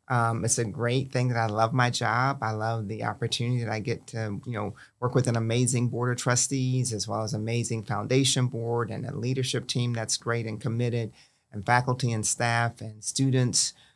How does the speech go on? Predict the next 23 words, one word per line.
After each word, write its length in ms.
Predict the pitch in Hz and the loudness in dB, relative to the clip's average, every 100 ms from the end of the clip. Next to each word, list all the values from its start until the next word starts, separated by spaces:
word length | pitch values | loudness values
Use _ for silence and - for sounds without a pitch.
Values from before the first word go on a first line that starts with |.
| _ | _
who 340 | - 127 120 117 | -16 -14 -10 -6
I 120 | 104 | -6
feel 200 | 110 123 | -2 0
are 160 | 113 107 | 0 0
like, 320 | 107 110 104 - - | 0 -2 -4 -10 -8
you 100 | 117 | -6
know, 260 | 107 110 - | -6 -8 -4
sponges 760 | - - 135 131 123 110 104 | -4 2 4 4 2 2 2
who 140 | - 113 | 2 0
are 100 | 110 | -2
really, 300 | 113 117 110 - | -2 0 -2 -4
you 100 | 107 | -4
know, 60 | 107 | -2
really 220 | 110 107 | -2 0
sucking 440 | - 127 123 113 | 2 4 2 0
up 140 | 113 - | -2 -2
all 140 | 110 107 | -4 -2
the 100 | 104 | -2
great 200 | 110 110 | 0 0
opportunities 640 | 107 107 104 110 110 104 | -2 -4 -4 -4 -4 -4
that 140 | 104 95 | -6 -6
we 140 | 110 | -6
have. 440 | 107 117 131 151 | -2 0 0 0